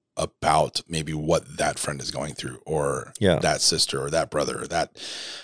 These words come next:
Speaker 1: father, you know, um, the, the generation above us. I mean, uh, you and I are separated by, um, you know, close to twenty years, but your generation and the generation right above you, um,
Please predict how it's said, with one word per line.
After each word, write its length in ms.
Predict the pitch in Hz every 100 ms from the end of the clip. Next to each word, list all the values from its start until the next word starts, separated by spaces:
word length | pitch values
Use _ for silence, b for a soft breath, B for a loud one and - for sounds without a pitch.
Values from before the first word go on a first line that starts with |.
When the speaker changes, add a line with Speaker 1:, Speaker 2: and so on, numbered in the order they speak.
| B
Speaker 1:
father, 640 | - - 107 113 80 73 -
you 120 | 98
know, 260 | 90 92 90
um, 420 | 92 92 90 87
the, 220 | 101 107
the 140 | 98
generation 520 | 104 110 110 110 - 113
above 300 | 95 107 107
us. 260 | 87 -
I 40 | 92
mean, 180 | 98
uh, 60 | 95
you 240 | 95 107
and 80 | 110
I 100 | 98
are 100 | 98
separated 540 | - 101 101 95 90 82
by, 360 | 87 87 90 -
um, 340 | 85 82 85 -
you 80 | 92
know, 80 |
close 260 | 85 - 90
to 80 | -
twenty 260 | - 85 82
years, 300 | 90 113 -
but 300 | 104 95 - - B B B B B B B _ _ -
your 220 | 87 101 104
generation 640 | 110 107 104 101 113 104
and 120 | 98
the 40 | 92
generation 600 | 101 98 95 95 - 92
right 160 | 90
above 280 | 90 92 98
you, 380 | 101 110 120 117
um, 500 | 95 95 92 90 90